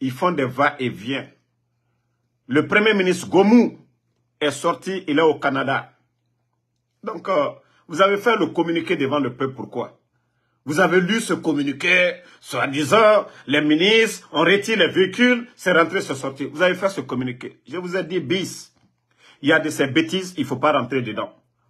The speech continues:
On vous a mis à la tête de l'armée. La vraie refondation, c'est l'armée guinéenne, Bis. Vous savez, votre parcours et le parcours des autres, il y a une très grande différence. Même quand, en vous voyant, on sent que vous êtes un intellectuel.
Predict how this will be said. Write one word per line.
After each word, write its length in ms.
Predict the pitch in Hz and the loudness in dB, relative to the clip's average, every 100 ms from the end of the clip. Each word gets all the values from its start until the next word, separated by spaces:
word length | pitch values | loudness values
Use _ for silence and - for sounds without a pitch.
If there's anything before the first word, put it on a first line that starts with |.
| _ | _
On 120 | 165 165 | 0 0
vous 180 | 160 | 2
a 100 | 156 | 2
mis 240 | 156 185 180 | 2 -2 -2
à 80 | 151 | -2
la 120 | 135 | -2
tête 500 | 131 160 160 - - - | -2 -2 -2 -6 -20 -8
de 140 | 117 | -6
l'armée. 520 | 120 139 143 147 - _ _ _ _ _ _ _ _ _ _ _ _ _ | 0 0 0 -6 -8 _ _ _ _ _ _ _ _ _ _ _ _ _
La 200 | 131 147 | 0 0
vraie 280 | 123 208 254 | 2 2 4
refondation, 640 | 180 165 156 143 - 165 | 2 0 2 2 0 -4
c'est 160 | - 120 | -4 -2
l'armée 300 | 135 135 131 | -2 -2 -8
guinéenne, 360 | 120 117 98 - | -8 -10 -12 -8
Bis. 460 | 135 - - - _ _ _ _ _ _ _ _ _ | -8 -8 -14 -20 _ _ _ _ _ _ _ _ _
Vous 80 | 135 | -2
savez, 180 | 139 | 0
votre 300 | 156 143 - | 2 -2 -4
parcours 520 | - 127 - 214 - _ _ _ _ _ _ - | -4 -4 -4 -8 -8 _ _ _ _ _ _ -2
et 80 | |
le 180 | 151 127 | 0 0
parcours 320 | 131 135 160 | -2 -4 -4
des 240 | 123 117 131 | -4 -4 -2
autres, 220 | 147 - _ _ - | -4 -8 _ _ -2
il 60 | |
y 40 | 131 | 0
a 40 | |
une 160 | 139 135 | 0 0
très 200 | 180 180 | -2 0
grande 240 | 139 127 | -2 -2
différence. 560 | - 113 104 - - _ - | -6 -10 -10 -12 -20 _ -4
Même 200 | 170 160 | -4 -2
quand, 240 | 170 160 139 | -2 -2 -2
en 100 | 123 | -6
vous 120 | 117 | -6
voyant, 340 | 117 127 143 - _ _ | -2 0 0 -6 _ _
on 80 | 120 | -10
sent 240 | 120 165 | -2 -2
que 100 | 160 | 0
vous 140 | 120 117 | -6 -4
êtes 140 | 127 | -4
un 100 | 135 | -4
intellectuel. 600 | 120 110 110 - 113 - | -4 -4 -8 -8 -12 -12